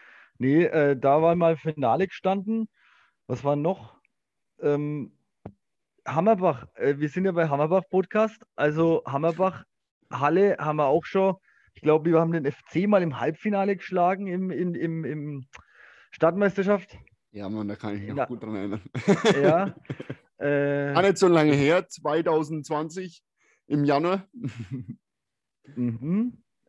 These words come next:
Speaker 1: Ja. Und ja, da waren, da waren, wie gesagt, da waren viele Sachen dabei. Mit Marek Mindal habe ich gespielt, wie er seinen Pass da mal kurz, oder hat er noch bei der Viktoria?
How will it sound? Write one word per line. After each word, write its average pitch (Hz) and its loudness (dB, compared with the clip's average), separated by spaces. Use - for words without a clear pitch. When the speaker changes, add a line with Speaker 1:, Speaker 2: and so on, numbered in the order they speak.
Speaker 1:
Ja. 135 -2
Und 156 -2
ja, 123 0
da 156 2
waren, 147 -4
da 131 -2
waren, 135 -6
wie 131 -8
gesagt, 127 -8
da 120 -2
waren 117 -4
viele 113 -10
Sachen 117 -8
dabei. 110 -4
Mit 110 -8
Marek 123 0
Mindal 151 0
habe 143 0
ich - -20
gespielt, 147 -6
wie 139 0
er 131 2
seinen 131 -2
Pass 135 -2
da 143 -2
mal 139 -2
kurz, 139 -6
oder 117 -2
hat 120 0
er 139 0
noch 139 -6
bei 123 0
der 117 -2
Viktoria? 135 -2